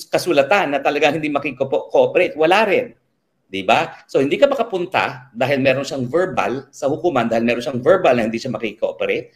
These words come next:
Sasabihin, walang case or controversy. Hindi ka rin makapunta para pigilin dahil may order na hindi makikipag-cooperate. So, sa akin, minimum requirement yan. So, kung hindi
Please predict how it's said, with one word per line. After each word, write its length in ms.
Sasabihin, 480
walang 240
case 240
or 80
controversy. 560
Hindi 320
ka 80
rin 160
makapunta 720
para 400
pigilin 540
dahil 260
may 80
order 640
na 480
hindi 320
makikipag-cooperate. 1120
So, 160
sa 240
akin, 400
minimum 560
requirement 640
yan. 160
So, 160
kung 160
hindi 640